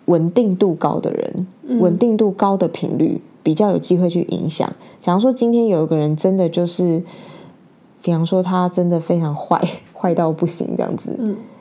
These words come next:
Speaker 1: 他非常的稳定，
Speaker 2: 嗯。
Speaker 1: 那他也非常有可能把他身边人都感染到超级暗黑，
Speaker 2: 哦。
Speaker 1: 这是有可能的，
Speaker 2: 嗯。
Speaker 1: 因为他非常的坚信。
Speaker 2: 应该是说他觉得坏这件事情就是没有，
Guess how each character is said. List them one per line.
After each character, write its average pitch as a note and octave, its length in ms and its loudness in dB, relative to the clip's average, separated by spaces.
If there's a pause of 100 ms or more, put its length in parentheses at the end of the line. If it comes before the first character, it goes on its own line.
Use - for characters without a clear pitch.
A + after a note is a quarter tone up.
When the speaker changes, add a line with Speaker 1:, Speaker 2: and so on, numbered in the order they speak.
(520)
Speaker 1:
他 G3 140 0
非 F#3+ 260 2
常 D#3+ 220 -2
的 E3 80 0
稳 D3+ 380 2
定， F3+ 320 0 (380)
Speaker 2:
嗯。 A#3+ 120 -4
Speaker 1:
那 A3 120 2
他 G#3 280 -2
也 F#3+ 160 2
非 E3+ 180 0
常 F#3 160 0
有 D#3+ 140 2
可 D#3+ 160 -4
能 C#3 220 -2
把 C#3+ 120 -4
他 E3 320 -2
身 F3 220 0
边 E3+ 160 2
人 D3 100 0
都 D#3 80 0
感 D3 220 -2
染 C#3 100 -2
到 D#3 140 -2
超 D#3 180 -4
级 D3+ 120 -2
暗 C#3+ 240 -2
黑， D3 280 -4
Speaker 2:
哦。 G#3 120 -8
Speaker 1:
这 G#3 100 4
是 A3 160 2
有 F#3 180 2
可 F3 200 0
能 C2+ 240 -6
的， - 120 -2 (320)
Speaker 2:
嗯。 A3 160 -6
Speaker 1:
因 G#3 120 2
为 A3 100 2
他 G#3 180 -2
非 G3 240 0
常 F3 280 0
的 D#3+ 280 0 (220)
坚 G3 320 2
信。 G#3+ 260 2 (380)
Speaker 2:
应 C4+ 160 -2
该 C4 160 0
是 C4+ 220 -4
说 A#3+ 180 -2
他 A#3+ 140 -2
觉 G3 180 -6
得 F#3+ 80 -4
坏 G3+ 180 -4
这 G3 100 -10
件 F#3 180 -4
事 F#3+ 80 -16
情 F#3 200 -8
就 F#3 120 -8
是 F#3 280 -10
没 G3 180 -2
有， F#3+ 100 -4